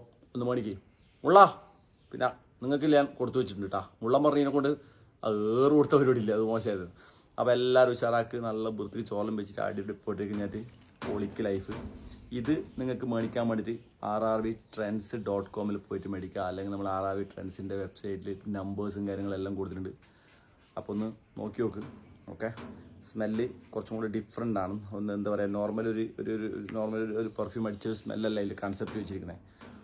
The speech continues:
ഒരിക്കൽ അടിക്കുമ്പോൾ ഫ്രാഗ്രൻസിൻ്റെ സ്മെല്ലും കാര്യങ്ങളൊക്കെ മാറും. നിങ്ങൾക്ക് ഇഷ്ടപ്പെടും എന്തായാലും. എന്തായാലും ഒന്ന് ട്രൈ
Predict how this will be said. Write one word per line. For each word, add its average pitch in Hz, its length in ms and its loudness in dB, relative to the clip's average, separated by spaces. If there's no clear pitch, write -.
ഒരിക്കൽ 110 200 0
അടിക്കുമ്പോൾ 113 340 0
ഫ്രാഗ്രൻസിൻ്റെ 110 560 0
സ്മെല്ലും 110 340 -4
കാര്യങ്ങളൊക്കെ 107 420 -4
മാറും. 101 300 -4
നിങ്ങൾക്ക് 117 220 -6
ഇഷ്ടപ്പെടും 113 320 0
എന്തായാലും. 92 260 -8
എന്തായാലും 196 220 2
ഒന്ന് 220 120 2
ട്രൈ 233 100 6